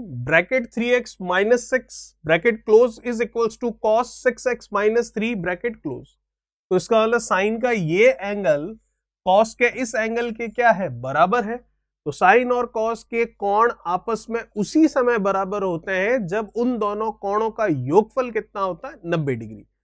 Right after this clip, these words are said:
अभी सेवन पॉइंट्स बताए थे, उसमें सबसे पहला पॉइंट ही यही था कि theta वन और theta टू जोड़ने पर अगर नब्बे डिग्री हो जाए, तो sine और cos की वैल्यू आपस में बराबर होगी।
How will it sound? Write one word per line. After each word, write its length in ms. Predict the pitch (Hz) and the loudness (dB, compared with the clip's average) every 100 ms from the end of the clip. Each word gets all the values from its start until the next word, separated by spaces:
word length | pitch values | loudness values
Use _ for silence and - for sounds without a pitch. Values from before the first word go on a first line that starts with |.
| _ _ | _ _
अभी 160 | 147 180 | 0 0
सेवन 320 | 175 170 208 | 2 0 -2
पॉइंट्स 360 | 202 208 233 214 | 0 0 0 0
बताए 340 | 196 208 214 | -4 0 -2
थे, 80 | 220 | 0
उसमें 240 | 226 233 | -2 -2
सबसे 260 | 220 214 233 | -6 -4 -4
पहला 200 | 220 226 | -4 -6
पॉइंट 320 | 220 214 233 | 0 0 0
ही 100 | 247 | -4
यही 140 | 233 208 | -4 -4
था 220 | 175 143 - _ _ _ | -4 -4 -6 _ _ _
कि 80 | 180 | -4
theta 360 | 165 190 226 233 | -2 0 2 4
वन 120 | 233 | 4
और 140 | 233 220 | 0 -2
theta 240 | 208 226 | -2 -4
टू 120 | 214 226 | -4 -2
जोड़ने 320 | 180 202 220 | 0 2 0
पर 140 | 220 220 | -2 -4
अगर 180 | 214 | -4
नब्बे 260 | 196 180 220 | -2 0 -2
डिग्री 280 | 214 208 226 135 | -2 -6 -10 -8
हो 220 | 147 214 | 6 6
जाए, 300 | 202 180 151 240 _ _ - | 6 0 -4 -10 _ _ -8
तो 40 | |
sine 320 | 185 196 226 | 2 4 4
और 180 | 226 226 220 | 2 -2 -4
cos 180 | 208 - | -6 -6
की 100 | 220 | -4
वैल्यू 280 | 196 190 | -4 0
आपस 280 | 185 165 175 269 | 0 -2 -10 -8
में 140 | 262 | 0
बराबर 340 | 170 151 127 117 | 2 2 0 -8
होगी। 260 | 110 104 | -12 -14